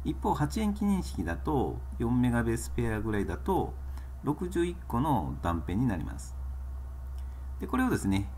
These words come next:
えー、この大きさですね、六メガベースペア、これを六十一で割ると、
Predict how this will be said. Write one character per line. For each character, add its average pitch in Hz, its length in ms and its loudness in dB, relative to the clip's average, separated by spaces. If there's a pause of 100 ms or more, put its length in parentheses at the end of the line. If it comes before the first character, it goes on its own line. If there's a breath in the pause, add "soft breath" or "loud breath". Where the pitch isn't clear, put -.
え 101 40 0
ー、 82 360 -2 (260)
こ 110 100 -2
の 92 240 0
大 113 100 4
き - 80 -6
さ 95 140 0
で 78 80 -6
す - 80 -4
ね、 78 140 -2
六 90 220 -2
メ 95 180 4
ガ 87 280 2
ベ 90 100 2
ー - 20 2
ス - 140 -4
ペ 78 160 -2
ア、 64 100 -8 (260)
こ 127 100 0
れ 123 80 2
を 143 360 0
六 101 240 2
十 92 120 0
一 90 120 -2
で 80 100 -4
割 80 160 -4
る - 40 -6
と、 156 300 0